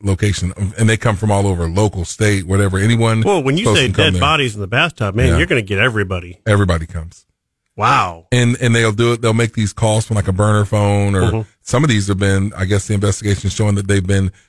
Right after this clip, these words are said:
Speaker 1: originated outside of the country. But, but
Speaker 2: Oh.
Speaker 1: it's, it's to bring them, it's to bring this, this, these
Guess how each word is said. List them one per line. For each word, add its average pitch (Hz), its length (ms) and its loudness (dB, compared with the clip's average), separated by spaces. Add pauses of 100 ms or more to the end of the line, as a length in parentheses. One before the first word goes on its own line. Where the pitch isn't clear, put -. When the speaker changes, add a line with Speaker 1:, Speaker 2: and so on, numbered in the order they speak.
(100)
Speaker 1:
originated 101 580 0
outside 101 440 0
of 90 80 -2
the 85 60 -2
country. 113 480 0 (480)
But, 120 100 -2
but 131 200 4
Speaker 2:
Oh. 110 60 -2
Speaker 1:
it's, 87 140 -10 (220)
it's 107 160 -4
to 101 60 -2
bring 104 220 2
them, 104 180 0
it's 104 140 -6
to 104 80 -2
bring 104 200 2
this, 92 280 -2 (100)
this, 95 220 -6 (380)
these - 240 -4